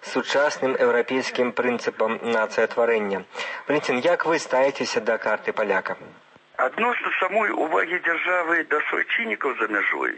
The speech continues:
Speaker 2: я стаўлюся натуральна станоўча. І магу толькі пашкадаваць, што беларуская дзяржава не існе турбуецца аб этнічных беларусах,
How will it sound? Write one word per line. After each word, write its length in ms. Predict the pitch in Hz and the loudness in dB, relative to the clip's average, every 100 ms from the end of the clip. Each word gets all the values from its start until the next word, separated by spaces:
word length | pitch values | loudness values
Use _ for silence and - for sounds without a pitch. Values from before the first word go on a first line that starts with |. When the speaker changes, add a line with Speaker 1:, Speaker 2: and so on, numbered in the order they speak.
| 71 87 | -6 -4
Speaker 2:
я 100 | 156 | -2
стаўлюся 420 | - 175 175 - 101 | 0 0 0 -2 -2
натуральна 540 | - - - 101 95 - | -2 -2 0 0 -2 -4
станоўча. 580 | 73 71 78 - - - - - - - - | -4 -4 -8 -6 -6 -8 -8 -4 -2 -2 -2
І 80 | - 131 | -2 0
магу 180 | 170 202 | 0 0
толькі 260 | 190 - 160 156 - | -4 -2 0 0 -2
пашкадаваць, 580 | - - - 147 175 185 - | -4 -2 0 0 0 0 -2
што 300 | - 90 - - - - - | -2 -2 0 0 0 -2 -2
беларуская 480 | 90 113 131 - 120 | 0 0 -2 -4 -2
дзяржава 420 | 107 101 107 101 90 | -2 0 0 2 0
не 160 | 90 95 | 0 0
існе 240 | 110 - 101 95 | -2 -2 -4 -4
турбуецца 560 | 80 82 95 90 78 - 113 | -6 -4 -4 -2 -4 0 0
аб 120 | 107 | 0
этнічных 480 | - 117 - 98 98 | 0 -2 0 -2 0
беларусах, 480 | 95 98 - - | 0 0 0 0